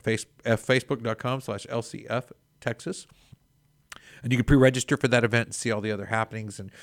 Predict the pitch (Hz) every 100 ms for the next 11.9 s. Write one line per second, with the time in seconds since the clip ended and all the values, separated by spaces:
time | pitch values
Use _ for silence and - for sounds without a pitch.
0 | - - 107 98 123 - 113 107 120 120
1 | 123 110 117 - 113 117 113 110 117 113
2 | 110 110 110 113 110 110 110 107 - -
3 | - 135 120 107 104 92 95 92 - -
4 | - - 113 113 107 - 113 139 143 -
5 | 127 120 113 120 110 113 110 113 113 110
6 | 104 113 107 104 104 101 - 110 101 117
7 | 110 107 104 113 104 110 107 - 107 101
8 | 107 107 107 - 104 101 104 107 104 104
9 | 101 104 107 110 131 127 156 165 - 104
10 | - 101 98 107 - 110 104 101 104 101
11 | 101 98 98 98 95 90 101 131 139